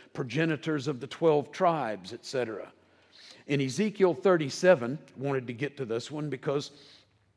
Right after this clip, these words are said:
there's a lot that's being said on, uh, podcasts and on T V and Christian radio and stuff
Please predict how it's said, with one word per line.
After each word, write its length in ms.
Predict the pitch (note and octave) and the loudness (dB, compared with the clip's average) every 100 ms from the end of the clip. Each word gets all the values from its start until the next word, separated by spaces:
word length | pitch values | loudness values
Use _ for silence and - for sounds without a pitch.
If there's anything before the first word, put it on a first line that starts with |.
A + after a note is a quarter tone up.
| _ _ _ - - - - - _ - - | _ _ _ -20 -20 -20 -20 -20 _ -14 2
there's 200 | E3+ D3+ | 2 4
a 60 | |
lot 320 | C#3 D#3 F3 D3 | 0 0 0 -4
that's 160 | - | -4
being 260 | C#3 D#3 C#3 | 2 2 2
said 460 | - D#3 C3 G2+ | 0 2 4 2
on, 280 | A#2 A2+ A2+ - | -2 -4 -6 -6
uh, 220 | C3+ G#2+ | -6 -4
podcasts 840 | G2 D3 C#3 A#2 D#3 C3+ B2+ - C#3 | -4 -4 -4 -4 -4 -4 -6 -8 -8
and 180 | A2+ B2+ | -8 -8
on 220 | A2+ G#2+ | -12 -10
T 220 | - D#3+ | -6 -4
V 260 | C3 D3 C#3 | 0 2 2
and 100 | G2 | -2
Christian 400 | D#3+ C#3+ - B2 | -8 -10 -8 0
radio 640 | C3+ C#3+ C#3+ C#3 C3+ C3+ | 2 2 2 2 2 2
and 140 | A#2 | -4
stuff 300 | - D3 C3+ | -6 -2 -2